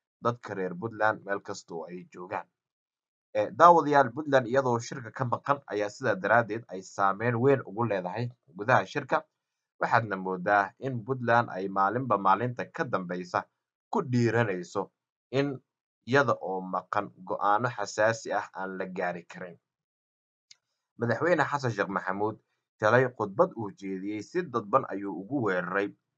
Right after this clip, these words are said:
Puntland iyo beelaha Soomaaliyeed ee diidan dastuurka iyo doorashada qofka iyo codka ee uu diyaarinayo. Madaxweyne Xasan Sheekh Maxamuud ayaa waxa uu sheegay in cidna aan loo joojin doonin, soddon iyo afar sano kadibna Soomaaliya ay u baahan tahay in horumar ay gaarto.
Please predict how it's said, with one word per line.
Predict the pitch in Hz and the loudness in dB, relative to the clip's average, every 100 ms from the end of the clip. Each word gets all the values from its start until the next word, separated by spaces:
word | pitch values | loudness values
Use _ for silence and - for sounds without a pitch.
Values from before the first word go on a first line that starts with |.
| _ - | _ -6
Puntland | 135 139 131 127 - | -4 0 2 2 0
iyo | 98 87 | -8 0
beelaha | 101 117 98 | 2 2 0
Soomaaliyeed | - 95 92 110 120 | -2 -2 0 0 -2
ee | 92 92 | -4 -8
diidan | 87 95 110 104 | -8 -8 -6 -4
dastuurka | 95 - 131 120 - | -6 -6 -4 -4 -6
iyo | 92 90 | -12 -6
doorashada | 95 95 - 110 | -4 -4 -4 -4
qofka | - 127 - | -2 -4 -4
iyo | 92 92 | -8 0
codka | 120 120 113 76 | 0 2 2 2
ee | |
uu | 78 85 | -4 -14
diyaarinayo. | 92 95 95 95 95 90 90 _ _ _ _ _ _ _ | -12 -2 -2 -2 -4 -10 -12 _ _ _ _ _ _ _
Madaxweyne | 101 104 107 143 151 120 | -6 -6 0 2 2 0
Xasan | 127 123 | -4 -6
Sheekh | 98 90 | -6 -8
Maxamuud | 90 85 95 135 - _ _ _ | -8 -8 -4 -6 -6 _ _ _
ayaa | 107 104 101 101 104 - | -2 2 6 8 8 4
waxa | 76 92 147 117 104 | -2 2 4 8 6
uu | - 98 | 6 -8
sheegay | 95 - 98 95 101 104 | -10 -10 -6 -4 -4 -4
in | 127 | -6
cidna | 104 120 87 | -6 -4 -2
aan | 95 95 | -2 0
loo | 104 | -2
joojin | 98 98 95 92 139 | -2 -4 -4 -4 -2
doonin, | 131 139 143 123 | 0 0 -2 -6
soddon | 135 120 95 | -6 -4 -2
iyo | 85 | -2
afar | 113 110 | -2 -2
sano | 98 98 | -2 -4
kadibna | 90 143 135 135 135 | -4 -8 -6 -8 -8
Soomaaliya | - 113 104 95 | -4 0 2 0
ay | 80 | -6
u | 98 | -6
baahan | 107 101 113 131 | 2 2 2 -2
tahay | 131 90 | -8 -6
in | 113 | -4
horumar | 101 101 113 - | -2 -2 -2 -4
ay | 87 | -10
gaarto. | 85 85 85 - | -12 -12 -12 -14